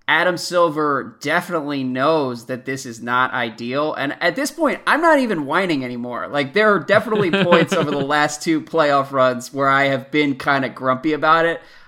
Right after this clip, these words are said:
Speaker 1: I am just saying objectively, the league is not in a great place to capitalize on all the awesome things it has going for it right now. I mean, it's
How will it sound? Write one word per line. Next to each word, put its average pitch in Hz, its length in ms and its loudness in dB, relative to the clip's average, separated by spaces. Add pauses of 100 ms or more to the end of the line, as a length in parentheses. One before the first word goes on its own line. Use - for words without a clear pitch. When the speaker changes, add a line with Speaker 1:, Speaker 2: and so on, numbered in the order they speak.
(160)
Speaker 1:
I 180 440 8
am 160 240 -2
just 175 280 -4
saying 160 540 2
objectively, 131 1080 -2 (320)
the 151 100 0
league 156 640 4
is 135 240 -2
not 143 440 2
in 135 140 -4
a 131 60 -4
great 139 500 -2
place 135 460 -4
to - 180 -8
capitalize 131 960 0
on 135 320 -4
all 170 460 6
the 151 120 0
awesome 147 640 0
things 147 320 -2
it 131 80 -6
has 135 260 -4
going 135 300 -2
for 107 240 -8
it - 80 -10
right 113 200 -8
now. 117 200 -8
I 117 60 -8
mean, 123 180 -6
it's 123 240 -10